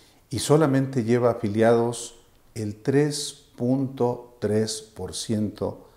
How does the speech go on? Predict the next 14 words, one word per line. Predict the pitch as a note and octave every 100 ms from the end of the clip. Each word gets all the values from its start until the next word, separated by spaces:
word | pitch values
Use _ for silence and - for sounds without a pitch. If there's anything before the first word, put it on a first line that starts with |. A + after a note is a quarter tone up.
| _ _ _
de | F#2 F#2+ G2+
esa | - G2
cantidad, | F2+ E2 F#2 F2 F2 - - _ _
apenas | - D#3+ D#3 D3+ D3 - - - _
siete | - C3 B2 C3+
mil. | C#3 C#3 - - _ - - _ _ _ _ _
Igual | B2+ A2 C#3+ E3
las | D#3+
asambleas, | D#3+ D#3 D3+ F#3 F3 - - _ -
un | C#3
porcentaje | D3 C#3+ A#2 G#2+ - C#3+ C#3 D#3 E3 - _ _ _
de | G#2
apenas | G2 B2+ B2+ B2 - - -
tres | - A#2+ B2 B2 -